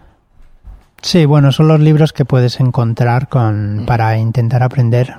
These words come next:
Speaker 1: o intentar, vaya, eh, sobre los mitos de Tulu, ¿vale?
Speaker 2: Ujú.
Speaker 1: Pues eso, mm, poco más.
Speaker 2: No hay mucho
Speaker 1: No
Speaker 2: más,
Speaker 1: hay mucho más.
Speaker 2: en realidad, ¿vale? Eh, hay un,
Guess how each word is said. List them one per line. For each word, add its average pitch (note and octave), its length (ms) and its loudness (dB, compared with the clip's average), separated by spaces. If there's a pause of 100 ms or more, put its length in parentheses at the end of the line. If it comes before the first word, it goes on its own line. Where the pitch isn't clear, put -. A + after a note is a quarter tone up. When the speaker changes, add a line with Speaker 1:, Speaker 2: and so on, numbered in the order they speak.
(120)
Speaker 1:
o - 40 -14
intentar, A2 420 -4
vaya, - 300 -20 (680)
eh, A2+ 380 2
sobre B2+ 280 0
los B2+ 160 0
mitos C#3 280 2
de B2+ 120 0
Tulu, A#2 380 -4 (100)
¿vale? B2 320 -4
Speaker 2:
Ujú. F2+ 260 -14 (920)
Speaker 1:
Pues - 200 -2
eso, - 380 -6
mm, B2+ 720 0 (1900)
poco D3 220 -8
más. - 300 -12
Speaker 2:
No B2 220 0
hay B2+ 100 2
mucho A#2 280 -2
Speaker 1:
No D3 80 4
Speaker 2:
más, C3 160 2
Speaker 1:
hay B2 60 0
mucho B2 280 0
más. A2+ 340 -2
Speaker 2:
en G#2 160 -2
realidad, G#2 480 -4
¿vale? A#2 260 -4
Eh, F#2 520 -6 (220)
hay A2+ 160 -2
un, A2 500 -4